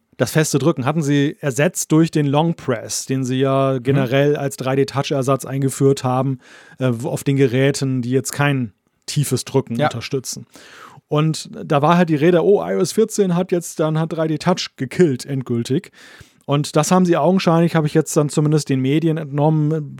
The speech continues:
Speaker 1: die Leute, die die, die Betas jetzt schon intensiv ausprobiert
Speaker 2: Mhm.
Speaker 1: haben, die Beta vier, die haben halt festgestellt, oh, es geht jetzt doch wieder auf drei D Touch-Devices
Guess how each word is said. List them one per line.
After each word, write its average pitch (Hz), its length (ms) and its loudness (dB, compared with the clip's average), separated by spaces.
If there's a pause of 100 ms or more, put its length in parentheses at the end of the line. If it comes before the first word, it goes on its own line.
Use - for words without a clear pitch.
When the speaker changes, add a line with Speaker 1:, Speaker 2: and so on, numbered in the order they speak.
Speaker 1:
die 139 60 -8
Leute, 143 340 2
die 127 140 -4
die, 127 200 0 (100)
die 123 100 -12
Betas 131 400 -2
jetzt 131 180 -2
schon 117 300 -2
intensiv 120 380 -4
ausprobiert 135 580 0
Speaker 2:
Mhm. 135 40 0
Speaker 1:
haben, 135 100 -2
die 127 80 -2
Beta 135 260 0
vier, 135 300 -2 (360)
die 120 60 -6
haben 123 60 -2
halt 135 120 -2
festgestellt, 147 480 0
oh, 147 280 2 (180)
es - 160 -8
geht 143 140 -2
jetzt - 260 -2
doch 147 300 -2 (400)
wieder 131 260 -2
auf 127 160 -4
drei 123 260 -2
D 139 120 0
Touch-Devices 131 1120 -4